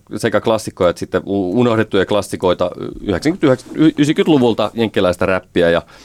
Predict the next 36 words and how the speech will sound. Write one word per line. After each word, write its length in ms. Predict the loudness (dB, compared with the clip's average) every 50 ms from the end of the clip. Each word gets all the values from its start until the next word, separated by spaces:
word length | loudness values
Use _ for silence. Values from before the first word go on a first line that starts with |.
| -10 _ -2
ja 60 | 0
siellä 180 | 2 4 4 2
on 80 | 2
tämmönen 280 | 2 4 4 4 2 2
biisi, 360 | 2 4 4 6 4 4 2
joka 140 | 2 2 2
ei 60 | 4
ollut 200 | 4 4 4 4
mulle 260 | 4 4 4 4 4
entuudestaan 500 | 2 2 2 2 2 0 0 0 0 0
tuttu. 240 | 0 -2 -2 -2 0
Sie-, 180 | 0 0 0 0
se 120 | 0 -2 0
tuli 220 | 2 2 4 4
nyt 200 | 4 4 2 2
vaan 160 | 0 0 2
vastaan, 300 | 2 0 0 -2 -2 -4
kun 100 | -2 -4
sitä, 200 | -4 -2 -2 -2 -2 -4 -12 -18 -12 -6
ö, 140 | -2 0 0
ra-, 300 | 0 0 0 -2 -6 -8 -4
tota 260 | -4 -4 -2 -2 -2
noin, 160 | 0 0 0
niin 120 | 0 -2 -2
shufflella 440 | 0 -2 0 0 2 0 2 0 0
kuuntelin 400 | 0 0 0 0 2 0 0 -2
sitä, 120 | -2 -6 -6 _ -12 -16
ö, 120 | -14 -14 -14 _ _ _ -4
playlistia. 420 | -2 0 0 0 0 -2 -4 -4 -4
Elikkä 260 | -4 -4 -4 -6 -6 -8 -10 -20 -20 -20 -20 _ _ _ _ _
tämmönen 260 | -2 0 0 2 2 0
kuin 60 | 0
Double 440 | 0 0 2 2 0 2 2 0 0
X 120 | 0 -2 -4
X 140 | -4 -2 -2
Possen 460 | 0 0 0 2 2 2 2 0